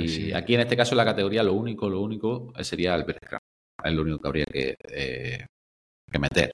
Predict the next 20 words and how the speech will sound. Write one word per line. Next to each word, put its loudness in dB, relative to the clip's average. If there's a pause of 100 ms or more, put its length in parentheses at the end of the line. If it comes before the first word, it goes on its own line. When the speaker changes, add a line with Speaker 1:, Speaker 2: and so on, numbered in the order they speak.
(120)
Speaker 1:
¿vale? 4
Porque -4
también 0
se -6
puede 4
meter 0
las 0
fags, 2
pero -2
ya 0 (960)
Google 6
no 2
las -4
saca. 0 (320)
Entonces, 0 (880)
se 0
puede 4
seguir 6
metiendo, 2
pero 0